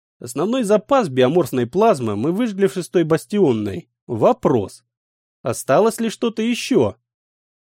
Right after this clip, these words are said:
Зная госпожу Дарка, можно не сомневаться, что да. Надо узнать, где. А каким образом? Несколько моих людей сейчас вступили в интербригады.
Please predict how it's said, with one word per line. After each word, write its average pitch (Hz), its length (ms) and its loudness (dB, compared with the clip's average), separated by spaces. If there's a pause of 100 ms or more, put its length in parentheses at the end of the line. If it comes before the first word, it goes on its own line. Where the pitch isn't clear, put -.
(140)
Зная 180 520 -2
госпожу 233 480 -2
Дарка, 226 420 2
можно 120 320 -2
не 147 160 -2
сомневаться, 147 680 0
что 147 220 -6
да. 104 380 -2 (600)
Надо 175 640 0
узнать, 123 480 -2
где. 101 520 -6 (720)
А 113 120 -4
каким 185 400 2
образом? 110 520 2 (1000)
Несколько 180 640 0
моих 185 300 2
людей 190 440 0
сейчас 214 480 -6
вступили 165 640 0
в 135 120 -2
интербригады. 147 1000 0